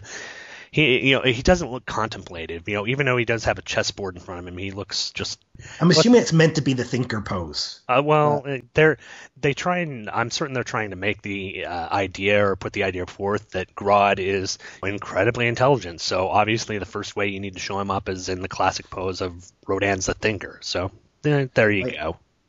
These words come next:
Speaker 2: and playing chess, obviously.
Speaker 1: Yeah, because
Speaker 2: Because, yeah, everyone who's intelligent plays chess.
Speaker 1: Mm-hmm, that's true. You, you, you don't get idiot teenagers who wear glasses and have pocket protectors playing chess. It's, it's all
Speaker 2: No, no.
Speaker 1: super intelligent people.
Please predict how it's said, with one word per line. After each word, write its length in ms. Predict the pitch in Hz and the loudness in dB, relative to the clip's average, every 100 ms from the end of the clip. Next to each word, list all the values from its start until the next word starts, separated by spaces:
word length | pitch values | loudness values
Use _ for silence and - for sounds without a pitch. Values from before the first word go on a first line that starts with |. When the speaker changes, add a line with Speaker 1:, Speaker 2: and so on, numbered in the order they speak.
| _ - | _ 2
Speaker 2:
and 220 | 175 - | 2 4
playing 280 | 160 135 127 | 4 4 2
chess, 320 | 139 95 - | 0 0 -2
obviously. 500 | 113 92 - - - _ | -4 -6 -8 -10 -16 _
Speaker 1:
Yeah, 160 | 104 98 | 2 2
because 320 | 113 123 - | 2 2 2
Speaker 2:
Because, 260 | 117 110 - _ _ | -2 -6 -12 _ _
yeah, 260 | 127 110 90 - _ | -8 -8 -8 -14 _
everyone 300 | 151 151 151 | 2 6 6
who's 140 | 143 | 4
intelligent 420 | 131 139 117 117 | 2 2 0 -2
plays 240 | 110 120 113 | -2 -4 -2
chess. 400 | - 104 - - | -2 -2 -4 -2
Speaker 1:
Mm-hmm, 260 | 120 113 104 | -2 -2 0
that's 220 | 104 - | -2 -2
true. 300 | - 80 73 - _ | -6 -8 -8 -16 _
You, 80 | 123 | -10
you, 340 | 123 117 127 127 | -8 -2 0 0
you 180 | 127 135 | 0 2
don't 180 | 131 110 | 2 2
get 220 | 110 104 _ _ | 0 0 _ _
idiot 320 | 113 101 - | 0 0 -2
teenagers 680 | - 98 92 87 - 87 - | -8 -8 -6 -6 -8 -8 -8
who 300 | 95 85 85 _ _ | -10 -10 -12 _ _
wear 200 | 107 98 | -4 -4
glasses 500 | 95 98 87 - 85 | 2 4 4 0 -8
and 100 | 82 | -10
have 180 | - 92 | -8 -8
pocket 340 | - 98 - - | 0 0 0 -12
protectors 520 | - - - - - | -14 -14 -14 -14 -16
playing 400 | - 85 76 78 _ _ | -10 -10 -10 -16 _ _
chess. 440 | - - - - _ _ - | -10 -10 -10 -12 _ _ -16
It's, 280 | - 95 - | -12 -10 -2
it's 160 | 107 110 | 0 4
all 100 | 107 | 2
Speaker 2:
No, 80 | 147 | 2
no. 60 | |
Speaker 1:
super 360 | 101 - 107 92 | 0 -2 -2 -6
intelligent 540 | 90 85 78 - - | -4 -6 -6 -10 -16
people. 340 | - - - | -18 -16 -18